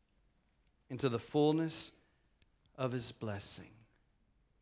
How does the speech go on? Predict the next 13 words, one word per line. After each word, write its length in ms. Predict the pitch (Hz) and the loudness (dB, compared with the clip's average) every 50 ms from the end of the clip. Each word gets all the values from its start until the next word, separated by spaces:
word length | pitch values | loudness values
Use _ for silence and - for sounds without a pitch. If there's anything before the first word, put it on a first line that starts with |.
| _ _ _ _ _ _ _ _ - | _ _ _ _ _ _ _ _ -4
Is 200 | - 135 120 104 | -2 -2 -2 2
that 420 | 107 131 139 143 151 156 - - 139 | 4 6 8 8 8 6 2 -2 -2
not 440 | 131 131 135 135 143 151 - - | 0 2 2 2 0 -2 -4 -6
what 380 | - 139 135 135 139 143 - - | -2 0 2 2 2 2 -2 -4
the 80 | 135 127 | -10 -8
church 400 | - - 135 127 135 127 - - | -4 -2 0 0 0 -2 -6 -6
needs 720 | 113 113 117 120 127 131 139 139 - - - - - - _ _ _ _ _ _ _ _ _ _ _ _ _ _ _ _ _ _ _ _ _ _ _ _ _ - 117 | -4 -2 -2 -2 -4 -6 -8 -10 -12 -16 -16 -18 -20 -20 _ _ _ _ _ _ _ _ _ _ _ _ _ _ _ _ _ _ _ _ _ _ _ _ _ -14 -10
on 60 | 113 | -6
March 320 | 120 123 127 131 131 - - | -2 0 0 0 0 -2 -6
the 100 | - 123 | -10 -6
thirteenth, 640 | - - 127 127 - - - - 135 131 135 127 - | -2 0 0 0 -2 -4 -4 -4 -4 -4 -4 -8 -10
twenty 320 | - - 131 127 127 131 | -8 -6 -4 -2 -2 -4
twenty-two? 720 | 127 - - 131 131 131 131 123 - 127 123 123 131 127 | -4 -6 -8 -6 -6 -6 -6 -6 -6 -4 -4 -4 -4 -6